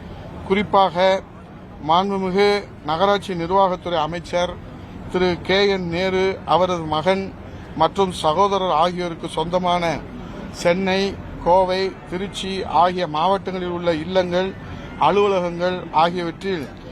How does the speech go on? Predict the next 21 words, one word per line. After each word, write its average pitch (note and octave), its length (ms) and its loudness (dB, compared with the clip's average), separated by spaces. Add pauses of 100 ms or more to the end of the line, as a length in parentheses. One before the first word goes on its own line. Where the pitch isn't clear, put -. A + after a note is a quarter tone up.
(240)
ஏழு G#3+ 440 4
நாலு F#3 360 0
ரெண்டாயிரத்தி F#3 720 0
இருபத்தி F#3 380 0
ஐந்து F#3 360 2
அன்று D#3+ 420 0 (440)
மத்திய G3+ 760 2
அமலாக்கத்துறை F#3 1000 0
சோதனை F#3 520 2
நடத்தியதுடன், E3+ 760 -2 (480)
சோதனைக்கு G#3 920 0 (120)
பிந்திய G3 460 2
மேல் G3 380 2
விசாரணையும் F3+ 580 0
நடத்தி, E3 540 -4 (540)
பதினொன்று G#3 800 4 (120)
நான்கு G3+ 640 0
ரெண்டாயிரத்தி F3+ 600 0
இருபத்தி F#3+ 380 0
ஐந்து F#3 340 2
அன்று E3+ 460 0